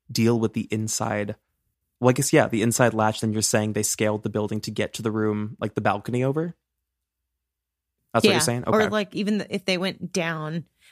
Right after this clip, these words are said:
Speaker 2: But then again, then you have to know that those rooms are empty.
Speaker 1: I guess, or kill the people
Speaker 2: And
Speaker 1: in there
Speaker 2: how to get
Speaker 1: too.
Speaker 2: into them.
Speaker 1: <laughs> Or just, like,
Speaker 2: Yeah,
Speaker 1: take 'em out
Speaker 2: yeah.
Speaker 1: too.
Speaker 2: Yeah.
Speaker 1: Such an eerie, eerie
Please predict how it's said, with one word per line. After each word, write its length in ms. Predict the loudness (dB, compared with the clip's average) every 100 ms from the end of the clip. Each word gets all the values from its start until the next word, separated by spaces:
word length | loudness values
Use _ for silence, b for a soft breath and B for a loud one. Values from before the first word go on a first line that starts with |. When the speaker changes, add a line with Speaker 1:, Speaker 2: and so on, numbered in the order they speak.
| b
Speaker 2:
But 80 | -2
then 140 | 0
again, 460 | -2 -2 -4 -4 -10 _
then 120 | -2 0
you 80 | 0
have 120 | -4
to 120 | -4
know 180 | -4 -4
that 140 | -4
those 260 | -4 -4 -4
rooms 280 | -4 -4 -4
are 100 | -4
empty. 420 | -6 -6 -6 -6 -10 _ _ _ _ _ _ _ _ -4
Speaker 1:
I 60 | 0
guess, 320 | 2 0 -2
or 180 | -4 -4 -4
kill 160 | -2 -2
the 80 | 2
people 260 | 0 4
Speaker 2:
And 100 | 2
Speaker 1:
in 40 | 4
there 80 | 4
Speaker 2:
how 40 |
to 80 | 6
get 120 | 6
Speaker 1:
too. 60 | 6
Speaker 2:
into 220 | 2 0
them. 540 | 2 4 6 6 6
Speaker 1:
<laughs> 0 | 6
Or 60 |
just, 260 | 4 4 6
like, 140 | 6
Speaker 2:
Yeah, 80 | 6
Speaker 1:
take 160 | 4 6
'em 120 | 6
out 100 | 6
Speaker 2:
yeah. 160 | 4 2
Speaker 1:
too. 360 | -2 -2 -6 -6 _ _ _ _ -12 B B B B B
Speaker 2:
Yeah. 300 | -2 -2 -4 -12 _ -8
Speaker 1:
Such 380 | -2 -2 0
an 100 | -2 -2
eerie, 560 | 0 2 4 4 2 -4 -4
eerie 520 | 0 2 2 0 -8